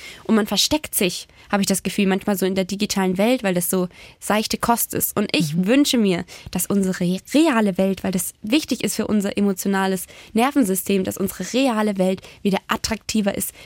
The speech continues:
Speaker 1: für junge Menschen. Und deswegen möchte ich diese Orte schaffen, wo man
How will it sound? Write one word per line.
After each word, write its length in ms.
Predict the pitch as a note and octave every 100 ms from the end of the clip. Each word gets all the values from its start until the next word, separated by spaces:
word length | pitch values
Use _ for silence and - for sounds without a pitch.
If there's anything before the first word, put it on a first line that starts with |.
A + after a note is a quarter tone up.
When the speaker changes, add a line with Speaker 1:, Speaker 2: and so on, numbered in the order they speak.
| -
Speaker 1:
für 160 | -
junge 260 | A#3+ G#3 G3+
Menschen. 380 | G3 F#3+ F#3+ G3
Und 140 | G3+
deswegen 260 | G3+ G3+ G3
möchte 220 | G3 -
ich 100 | G3+ -
diese 260 | G3 F#3+ -
Orte 260 | G3+ -
schaffen, 480 | F#3+ G3 - F3+ F#3+
wo 60 | F3+
man 220 | F3 F3+